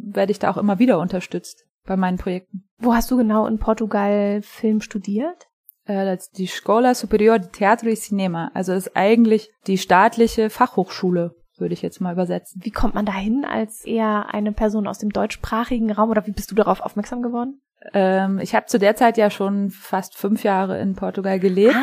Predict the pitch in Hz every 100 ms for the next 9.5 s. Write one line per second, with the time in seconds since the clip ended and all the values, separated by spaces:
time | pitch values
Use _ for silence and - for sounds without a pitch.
0 | 285 226 196 - - - - 226 208 202
1 | 190 - 196 208 214 208 214 214 208 220
2 | 214 202 185 214 185 - 185 214 220 -
3 | 185 220 254 190 185 254 - 180 180 185
4 | 185 185 180 196 196 196 - 175 180 190
5 | 185 190 - 202 190 196 202 - - -
6 | 185 190 - 180 - 202 196 180 180 190
7 | 185 180 - 185 180 196 185 180 190 185
8 | 202 180 175 269 294 190 - 220 254 240
9 | 185 190 196 190 190